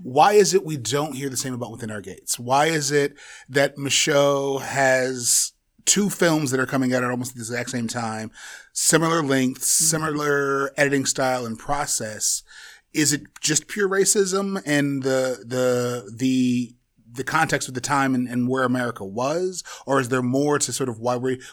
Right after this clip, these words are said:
Speaker 1: we don't learn about that part of the history?
Speaker 2: I think it's a combination of all of that. And also the film, uh,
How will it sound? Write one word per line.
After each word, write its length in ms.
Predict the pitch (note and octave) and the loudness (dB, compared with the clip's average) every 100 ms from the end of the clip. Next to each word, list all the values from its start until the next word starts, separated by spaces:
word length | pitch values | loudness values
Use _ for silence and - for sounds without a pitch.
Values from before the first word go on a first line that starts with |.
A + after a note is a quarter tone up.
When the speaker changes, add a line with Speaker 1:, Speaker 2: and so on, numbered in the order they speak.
| - | 2
Speaker 1:
we 80 | C#3 | 4
don't 180 | C#3 | 4
learn 260 | A#2 C3 C3+ | 0 0 0
about 200 | A#2+ A#2 | 0 0
that 160 | A#2+ - | -4 -4
part 140 | A#2+ | -6
of 60 | G#2 | -6
the 60 | G2+ | -6
history? 540 | B2 - - - - _ _ _ _ _ _ _ | -6 -6 -8 -20 -20 _ _ _ _ _ _ _
Speaker 2:
I 120 | C4+ | -8
think 340 | C4+ - C4+ B3 | -4 -2 0 0
it's 200 | A3+ - | 2 4
a 80 | E3+ | 2
combination 840 | - G#3+ A3 G#3+ G3+ G#3 G#3 G3 | -2 -4 -2 -2 -2 -2 -4 -6
of 180 | E3+ D#3+ - | -6 -8 -6
all 280 | E3 F#3 G#3+ | -4 -4 -6
of 120 | G#3+ | -8
that. 420 | A3 G#3+ G#3+ G#3 G3 | -8 -6 -8 -10 -10
And 160 | F#3 | -8
also 640 | G#3 C4 C#4 - A3 G3 F#3+ | -6 -4 2 2 2 -2 -4
the 160 | F3+ F3 | -6 -10
film, 760 | - G#3+ G#3+ G#3+ G#3+ G#3+ G3+ - _ _ _ | -8 -6 -6 -6 -10 -12 -18 -20 _ _ _
uh, 680 | G3 F#3 F3+ F3 F3 E3+ | -10 -8 -6 -4 -2 -2